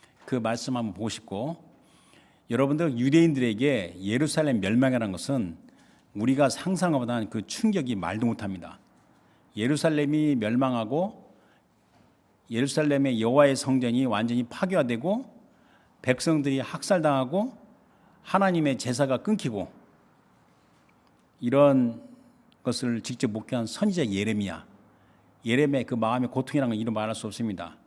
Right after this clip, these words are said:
그래서 사도 바울의 그 마지막 고백과 예레미야의 그, 그 고백을 보면서 그들이 갖고 있는 침노하는 정신을 다시 한번 새겨보는 게 좋을 것 같습니다. 그래서 디모데후서 사 장 칠 절, 팔 절 말씀 보겠습니다.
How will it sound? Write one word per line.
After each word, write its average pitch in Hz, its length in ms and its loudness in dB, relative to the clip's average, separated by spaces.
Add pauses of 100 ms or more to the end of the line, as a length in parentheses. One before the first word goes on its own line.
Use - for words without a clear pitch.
(500)
그래서 127 360 -2
사도 170 360 -2
바울의 135 380 2
그 127 80 -4
마지막 120 420 0
고백과 131 680 -2 (500)
예레미야의 131 640 2
그, 113 360 -6
그 110 120 -6
고백을 113 520 -2
보면서 123 640 -2 (360)
그들이 156 340 0
갖고 - 320 -4
있는 143 180 2
침노하는 233 420 2
정신을 127 280 -2
다시 - 240 -10
한번 160 240 -2
새겨보는 190 400 -4
게 110 40 -2
좋을 113 140 -6
것 - 160 -14
같습니다. 98 520 -4
그래서 156 200 -4
디모데후서 202 720 0 (300)
사 196 300 2
장 190 180 0
칠 262 180 2
절, 220 160 4
팔 196 160 -2
절 190 160 -4
말씀 131 200 -4
보겠습니다. 117 640 -2